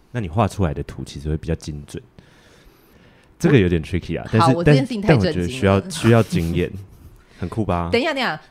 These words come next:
Speaker 2: 但，可是子敬，我想要再问你一个问题。
Speaker 1: 好啊。
Speaker 2: 身为舞台设计的时候，你看牌，对你来说看牌的重点是什么？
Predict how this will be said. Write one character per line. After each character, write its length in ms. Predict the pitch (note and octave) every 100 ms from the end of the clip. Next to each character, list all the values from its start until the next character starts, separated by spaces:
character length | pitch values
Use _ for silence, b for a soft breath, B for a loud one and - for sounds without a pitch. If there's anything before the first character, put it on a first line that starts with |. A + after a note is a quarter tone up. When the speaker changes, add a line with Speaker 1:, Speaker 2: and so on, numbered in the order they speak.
| _
Speaker 2:
但， 160 | D4+ -
可 100 | G3
是 140 | D#4+
子 140 | B3+ D#3
敬， 200 | G3+ F3+
我 80 |
想 140 | G3 F3
要 60 |
再 100 | D3
问 140 | E3+ C#3
你 40 |
一 20 | A#2
个 40 |
问 120 | C3+
题。 200 | C3 G#2 -
Speaker 1:
好 100 | -
啊。 80 | E2
Speaker 2:
身 180 | C#4+ C#4+
为 180 | G#3+ G#3
舞 140 | E3+
台 220 | B2+ C#3
设 180 | C#3+ F#3
计 200 | D#3+ E3
的 120 | C3+
时 200 | C#3 A#2+
候， 260 | A#2 D3+ A2
你 140 | D#3 D3
看 300 | - A#3 D#3
牌， 280 | - B2 B2
对 140 | A3+
你 120 | D#3+
来 160 | C3 B2+
说 240 | D#3+ D3
看 240 | D3 F#3+ D#3+
牌 160 | C#3
的 280 | C#3 C3 B2+ - _
重 220 | - G#3
点 180 | D3 C3+
是 140 | - D3
什 180 | -
么？ 220 | - -